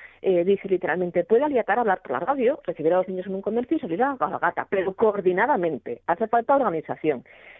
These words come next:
Si no, a los padres les resulta imposible explicar razonadamente a los críos que Aliatar hable por la radio mientras desfila por la calle y que existan un Aliatar negro y otro blanco". Claro, eh, eh, esto era muy fácil de explicar. Realmente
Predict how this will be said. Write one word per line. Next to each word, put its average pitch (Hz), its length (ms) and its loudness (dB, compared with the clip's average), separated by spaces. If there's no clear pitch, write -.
Si 202 80 6
no, 240 220 0
a - 20 0
los 165 180 2
padres 190 420 2
les 180 100 -2
resulta 175 240 -2
imposible 208 340 2
explicar 226 320 0
razonadamente 208 720 2
a 196 60 4
los 214 120 0
críos 233 320 2
que 185 60 -12
Aliatar 156 400 0
hable 202 220 4
por 202 140 -6
la 202 80 2
radio 226 300 4
mientras 185 280 0
desfila 180 300 -2
por 220 120 -4
la 214 100 2
calle 233 320 2
y 214 120 -4
que 180 100 0
existan - 440 -2
un 180 140 0
Aliatar 208 420 2
negro 254 380 2
y 208 160 4
otro - 240 -2
blanco". 262 400 -2
Claro, 226 300 2
eh, 185 360 2
eh, - 180 -2
esto 233 200 2
era 302 80 4
muy 349 120 6
fácil 240 240 0
de 233 80 4
explicar. 151 400 -2
Realmente 220 680 2